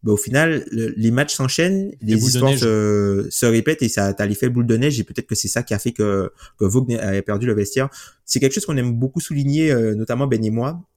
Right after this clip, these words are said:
Speaker 1: l'importance de pouvoir gérer un vestiaire. Et même si, euh, Vaughn, il a été récupéré, il a été ramené pour un autre projet. C'est-à-dire que, euh, au moment où lui, il est confirmé, c'est parce que l'équipe, enfin, le, le, les stars ne s'entendent plus avec Steve Nash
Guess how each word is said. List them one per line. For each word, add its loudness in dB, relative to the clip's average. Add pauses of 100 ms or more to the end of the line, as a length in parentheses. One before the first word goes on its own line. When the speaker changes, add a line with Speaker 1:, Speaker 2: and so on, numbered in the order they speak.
(120)
Speaker 1:
l'importance -2
de -2
pouvoir -4
gérer 0
un 0
vestiaire. 0 (440)
Et 4
même 2
si, 0
euh, -2
Vaughn, 0 (340)
il 0
a 6
été 2
récupéré, 0
il 0
a 2
été 0
ramené 0 (180)
pour -4
un 0
autre 2
projet. -2 (400)
C'est-à-dire -2
que, 0
euh, -10 (240)
au 4
moment 4
où 2
lui, 2
il 0
est 2
confirmé, -2
c'est -4
parce -4
que -2 (720)
l'équipe, 0
enfin, -2
le, 2
le, -2
les 4
stars 2
ne 0
s'entendent -4
plus -4
avec -2
Steve 0
Nash -4